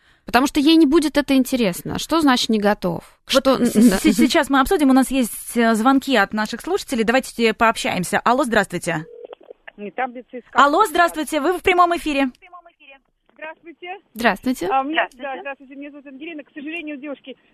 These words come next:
Speaker 3: я последний ваш разговор не успела за хвост схватить. Я была в метро, еду на концерт, а, Сукачева несусь,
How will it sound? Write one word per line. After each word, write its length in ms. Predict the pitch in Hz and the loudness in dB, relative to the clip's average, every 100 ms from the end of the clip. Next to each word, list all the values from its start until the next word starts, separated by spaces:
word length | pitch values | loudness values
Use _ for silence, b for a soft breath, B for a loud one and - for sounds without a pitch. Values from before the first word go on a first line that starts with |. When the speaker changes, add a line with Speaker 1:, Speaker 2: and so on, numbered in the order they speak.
| - | -10
Speaker 3:
я 160 | 262 | -6
последний 380 | 302 320 339 302 | -6 -6 -10 -8
ваш 200 | 311 311 | -6 -6
разговор 480 | 294 262 302 311 285 | -8 -6 -4 -2 -4
не 140 | 277 | -6
успела 380 | 285 - 294 269 | -10 -6 -6 -4
за 100 | 277 | -6
хвост 240 | - 285 - | -8 -10 -10
схватить. 340 | 277 294 370 - | -8 -6 -6 -4
Я 240 | 269 262 | -2 -2
была 220 | 254 254 | -2 -6
в 20 | |
метро, 260 | 262 254 370 | -6 -10 -10
еду 200 | 339 269 | -8 -10
на 80 | 262 | -12
концерт, 420 | 269 262 - 254 _ b b b b - | -12 -12 -6 -6 _ b b b b -2
а, 220 | 269 254 | 0 0
Сукачева 540 | _ - 269 381 392 | _ -8 -8 -6 -4
несусь, 400 | 311 294 - 277 | -4 -6 -8 -12